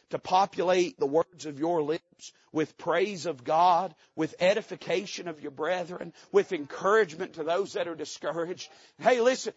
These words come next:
uh, you say, "But preacher, if I don't point it out, nobody will point it out." No, the devil will make sure somebody points it out.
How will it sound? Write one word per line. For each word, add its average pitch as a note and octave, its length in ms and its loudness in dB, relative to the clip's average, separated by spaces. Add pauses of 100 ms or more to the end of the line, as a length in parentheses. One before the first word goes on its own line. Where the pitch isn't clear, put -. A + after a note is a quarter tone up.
(160)
uh, - 140 2
you A3 140 -4
say, A3 160 2
"But G#3 180 -2
preacher, E4+ 440 4 (140)
if D#3 140 -4
I D4 160 8
don't F4 200 6
point D#4+ 280 4
it D4 80 2
out, D#4+ 240 4
nobody E4 440 6
will A#3+ 120 4
point G#3+ 320 0
it F#3+ 60 2
out." F3+ 180 4
No, B3+ 180 4
the A3+ 80 -2
devil C4+ 360 4
will A3+ 60 2
make A#3 220 0
sure A3+ 160 -4
somebody G3 380 -2
points C3 400 -8
it G#2 80 -8
out. F#2+ 140 -10